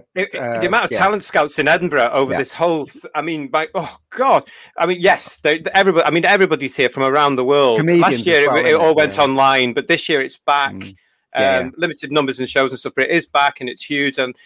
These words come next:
Speaker 1: this is the p-, point of year where I tend to avoid Edinburgh 'cause all the hotel prices go up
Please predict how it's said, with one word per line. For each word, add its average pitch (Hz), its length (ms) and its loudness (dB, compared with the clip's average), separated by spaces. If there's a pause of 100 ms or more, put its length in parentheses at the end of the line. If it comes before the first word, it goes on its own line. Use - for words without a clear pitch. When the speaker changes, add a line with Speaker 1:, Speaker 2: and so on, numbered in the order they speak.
(380)
Speaker 1:
this 190 220 2
is 190 60 -2
the 185 100 -2
p-, - 80 -8
point 170 280 2
of 151 60 4
year 151 140 8
where 143 180 4
I 165 140 2
tend 151 240 -2
to 147 100 -2
avoid 143 300 2
Edinburgh 135 300 0
'cause 147 160 -4
all 165 100 2
the 143 80 0
hotel 147 320 0
prices 123 400 -4
go 113 220 -4
up - 80 -12